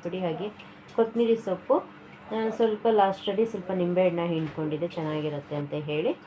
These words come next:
ಈ ಒಂದು ಹೆಲ್ದಿ ಸಲಾಡ್ ಕೂಡ ತುಂಬ ಚೆನ್ನಾಗಾಗಿತ್ತು. ನಮಗೂ ಕೂಡ ಮಾರ್ನಿಂಗಲ್ಲಿ ಒಂದು, ಆ, ಖುಷಿಯಾದಂಥ ಸಲಾಡ್ ಆಗಿತ್ತು. ಇನ್ನು ಹೆಲ್ದಿ ಡ್ರಿಂಕ್ಸ್ ಅಂತ ಬಂದರೆ ನಾನು ಇವತ್ತು ಸೌತೆಕಾಯಿದೆ ಮಾಡ್ಕೊಂಡಿದ್ದೆ.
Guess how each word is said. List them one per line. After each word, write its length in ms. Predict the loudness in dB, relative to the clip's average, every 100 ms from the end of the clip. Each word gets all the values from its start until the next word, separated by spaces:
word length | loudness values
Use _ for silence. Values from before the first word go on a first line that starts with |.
| -20 -20 -2
ಈ 60 | 4
ಒಂದು 320 | 4 6 4
ಹೆಲ್ದಿ 360 | 4 2 2 0
ಸಲಾಡ್ 380 | 2 2 2 2
ಕೂಡ 180 | 0
ತುಂಬ 280 | 0 0 -4
ಚೆನ್ನಾಗಾಗಿತ್ತು. 1080 | -6 -4 -4 -4 -2 0 -2 -4 -2 -2 -2
ನಮಗೂ 300 | -4 0 0
ಕೂಡ 160 | 0 0
ಮಾರ್ನಿಂಗಲ್ಲಿ 840 | 0 0 -2 0 0 0 0 -2
ಒಂದು, 320 | -2 -4 -4
ಆ, 640 | -6 -10 -20 -18 -16 -8 -4
ಖುಷಿಯಾದಂಥ 640 | 0 0 2 2 2 -2
ಸಲಾಡ್ 420 | -4 -2 -2 0 0
ಆಗಿತ್ತು. 420 | 0 -2 -4 -4
ಇನ್ನು 580 | -2 -2 -2 0 0 2
ಹೆಲ್ದಿ 340 | 2 0 -2
ಡ್ರಿಂಕ್ಸ್ 340 | 0 -2 0
ಅಂತ 180 | -4 -2
ಬಂದರೆ 340 | -2 -2 -2 -2
ನಾನು 240 | -2 0
ಇವತ್ತು 280 | 0 0 -4
ಸೌತೆಕಾಯಿದೆ 760 | 0 0 0 -4 -2 -2 0
ಮಾಡ್ಕೊಂಡಿದ್ದೆ. 840 | -2 -2 -4 -6 -6 -8 -4 -4